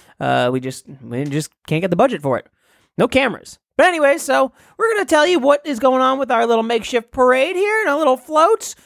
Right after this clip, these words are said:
If you're looking around the corner, look at that. Look, look, look, look. Hey, hey, Kunk, do you see that? Yeah, I do, Chip. I do see it.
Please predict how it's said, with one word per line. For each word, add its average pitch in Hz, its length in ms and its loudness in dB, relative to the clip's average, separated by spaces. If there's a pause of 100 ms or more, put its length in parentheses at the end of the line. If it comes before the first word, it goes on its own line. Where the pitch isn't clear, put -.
(200)
If - 100 -20
you're 381 100 -4
looking 370 220 -4
around 339 260 2
the 359 60 -6
corner, 349 380 4
look 494 180 2
at 523 40 2
that. 453 220 2
Look, 508 140 -2
look, 523 180 -2
look, 523 200 -2
look. 523 240 -2 (280)
Hey, 349 280 -2 (220)
hey, 320 120 -8
Kunk, 330 400 -2
do - 80 -10
you 285 80 -6
see 392 200 -4
that? 415 240 2 (680)
Yeah, 294 120 -4
I 349 100 -2
do, 370 220 -2
Chip. 415 260 -2 (540)
I 285 60 -2
do 427 200 -6
see 381 220 -8
it. 349 160 -10